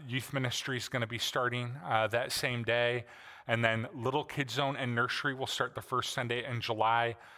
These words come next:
And Kid Zone, uh, for the older kids, uh, will start the first Sunday in August. So, uh, all of it's on the website. You can go there, check it out, Facebook page,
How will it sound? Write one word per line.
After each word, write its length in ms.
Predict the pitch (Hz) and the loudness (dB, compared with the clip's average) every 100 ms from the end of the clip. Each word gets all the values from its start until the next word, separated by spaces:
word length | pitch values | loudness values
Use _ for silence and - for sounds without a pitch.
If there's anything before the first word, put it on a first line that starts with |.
| - - | -20 -8
And 400 | - 113 110 127 - | 2 2 2 -4 -4
Kid 280 | 147 139 | -2 -2
Zone, 480 | 107 120 107 110 127 | 0 0 0 -2 -4
uh, 220 | 170 110 104 | 2 2 2
for 220 | - 117 | 0 0
the 80 | 127 | 0
older 320 | 123 113 113 | 0 0 -4
kids, 560 | - 110 107 - - - - - 110 | -6 -6 -4 -4 -6 -8 -20 -6 -2
uh, 80 | 104 | 0
will 140 | 107 | 0
start 260 | - 113 - | 0 0 -2
the 80 | |
first 300 | - 107 - | -4 -4 -2
Sunday 240 | - 98 95 | -2 -2 -4
in 100 | - | -2
August. 540 | 98 92 87 92 - | 0 0 -2 -6 -4
So, 400 | - 135 120 110 - - - | -2 2 2 0 -4 -16 0
uh, 80 | 117 | 2
all 240 | 165 156 160 | 4 4 4
of 80 | |
it's 100 | 151 | 2
on 140 | 165 151 | 2 2
the 80 | 131 | 2
website. 520 | 135 123 165 143 143 | 2 2 2 2 0
You 80 | 120 | -4
can 140 | 127 | 0
go 160 | 135 131 | 0 2
there, 160 | 131 | 0
check 300 | - 147 - | 2 0 2
it 60 | 131 | 4
out, 260 | 123 135 | 4 2
Facebook 360 | 139 123 143 139 | -2 -2 -6 -6
page, 500 | 131 127 127 117 - | -2 0 0 -2 -6